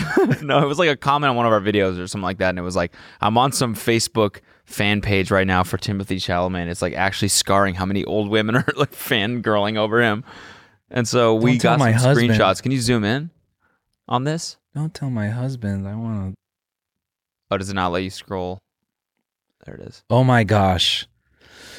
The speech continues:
Speaker 2: <sighs> Listen out for me screaming all the way from Sydney when I finally get to see this on the big screen.
Speaker 1: And that's from Denise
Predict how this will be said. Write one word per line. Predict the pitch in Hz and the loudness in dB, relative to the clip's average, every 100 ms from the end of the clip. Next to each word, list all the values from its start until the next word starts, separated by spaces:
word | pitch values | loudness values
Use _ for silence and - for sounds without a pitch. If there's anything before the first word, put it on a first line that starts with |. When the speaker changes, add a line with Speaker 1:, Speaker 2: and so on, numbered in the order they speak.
| - _ _ - | -20 _ _ -2
Speaker 2:
<sighs> | - 147 - 131 | 2 2 0 0
Listen | 151 170 | 2 4
out | 165 165 | 2 2
for | 160 | 2
me | 151 | 2
screaming | - - - 131 131 147 156 156 156 | 2 0 0 2 4 6 4 4 2
all | - 120 127 139 | 0 2 4 4
the | 131 | 2
way | 107 117 127 | 4 4 4
from | 127 117 104 | 2 0 0
Sydney | - - 135 123 101 92 | 0 2 2 2 0 0
when | 101 104 | 0 0
I | 101 | 0
finally | - 110 120 131 131 | -2 0 2 4 4
get | 113 117 113 | 4 2 0
to | - 104 | -2 -2
see | - 113 113 | -2 0 2
this | 110 110 - | 4 2 2
on | 104 101 | 0 0
the | 90 | 0
big | 95 104 101 | 0 0 0
screen. | - - 92 98 95 82 82 _ - | -4 -4 -2 2 2 0 -8 _ -12
Speaker 1:
And | 107 | -6
that's | 98 101 | -6 -6
from | - 107 95 92 | -6 -6 -6 -8
Denise | 92 87 107 123 - - - | -8 -6 -6 -6 -4 -4 -4